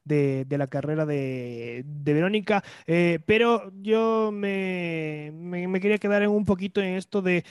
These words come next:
qué tan importante es, eh, ir quemando los, ir quemando los procesos, ir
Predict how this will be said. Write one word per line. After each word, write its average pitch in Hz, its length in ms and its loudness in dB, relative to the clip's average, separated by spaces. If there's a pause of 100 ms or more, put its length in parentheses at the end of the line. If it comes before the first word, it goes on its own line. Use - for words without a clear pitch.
(140)
qué 214 80 -6
tan 220 140 -2
importante 190 960 0
es, - 240 -8 (220)
eh, 156 420 0
ir 190 500 -2 (140)
quemando 180 420 0
los, 139 800 0
ir 185 160 -2
quemando 185 380 2
los 170 160 0
procesos, 185 680 -2
ir 175 400 -2